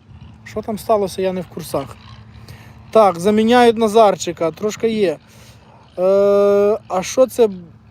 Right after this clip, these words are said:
бричку таку малу взяв? Нормально, зато... Знаєте, яка ностальгія мені з тим трактором? Ви собі навіть не уявляєте.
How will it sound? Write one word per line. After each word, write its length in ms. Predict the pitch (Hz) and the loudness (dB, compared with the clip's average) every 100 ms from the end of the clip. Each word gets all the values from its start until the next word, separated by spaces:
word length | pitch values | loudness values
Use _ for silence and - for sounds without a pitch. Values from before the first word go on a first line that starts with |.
| _ _ - | _ _ -20
бричку 640 | 180 165 208 247 - 220 | -14 -4 -2 -2 -4 -10
таку 320 | 190 196 226 | -6 -6 -4
малу 220 | 208 208 202 | -2 0 -2
взяв? 360 | 190 185 165 | -2 -2 -2
Нормально, 680 | 185 220 277 269 196 151 143 | -2 -4 0 0 0 -4 -12
зато... 960 | 170 - 226 233 220 208 202 190 170 156 _ - - - _ - - | -14 -4 0 2 2 2 0 -4 -6 -14 _ -20 -20 -20 _ -20 -16
Знаєте, 360 | 175 254 294 277 | 0 2 2 0
яка 260 | 233 247 226 | 0 2 2
ностальгія 760 | 214 - 226 208 214 185 147 147 _ - | 0 0 0 2 -2 -2 -4 -8 _ -12
мені 260 | 185 196 180 | -8 -8 -8
з 40 | |
тим 220 | - 185 | -8 -8
трактором? 480 | 185 165 147 165 175 | 0 -2 -2 -8 -8
Ви 100 | 196 | -10
собі 160 | 202 208 | -8 -6
навіть 240 | 214 202 | -4 -4
не 100 | 202 | -4
уявляєте. 600 | 202 196 170 139 135 - | -4 -2 -2 -2 -10 -20